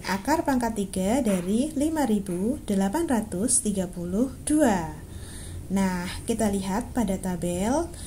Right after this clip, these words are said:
lima ribu delapan ratus tiga puluh dua sudah melebihi seribu. Berarti hasilnya nanti sudah melebihi sepuluh. Ini tidak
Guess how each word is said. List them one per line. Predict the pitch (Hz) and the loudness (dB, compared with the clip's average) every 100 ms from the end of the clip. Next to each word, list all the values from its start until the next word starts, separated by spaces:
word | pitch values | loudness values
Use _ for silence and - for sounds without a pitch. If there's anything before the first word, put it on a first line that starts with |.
| - - | -12 -2
lima | 214 220 233 320 | 6 6 8 6
ribu | 311 208 190 208 | 6 4 4 4
delapan | 254 214 196 294 339 | 4 4 4 2 4
ratus | 226 214 180 269 - | 2 2 2 4 6
tiga | 240 285 | 6 4
puluh | 311 262 | 4 2
dua | 214 185 185 220 294 | 2 0 2 2 2
sudah | - 320 254 190 220 | 2 0 2 2 2
melebihi | 240 214 190 185 180 190 240 | 0 2 2 0 -2 2 4
seribu. | - 285 294 220 185 165 - - - - 208 | 6 6 4 2 -2 -4 -8 -10 -8 -4 2
Berarti | 233 302 302 196 196 | 4 4 2 2 4
hasilnya | 254 240 247 240 247 | 6 8 8 8 6
nanti | 311 311 202 202 | 4 0 0 2
sudah | 254 220 190 190 240 | 2 2 2 2 2
melebihi | 240 202 185 185 226 | 2 2 2 2 4
sepuluh. | 254 285 294 277 190 - - - - - | 4 4 4 4 4 2 0 -2 -2 2
Ini | 214 196 185 202 277 - | 6 6 6 6 4 4
tidak | 214 208 247 | 2 4 4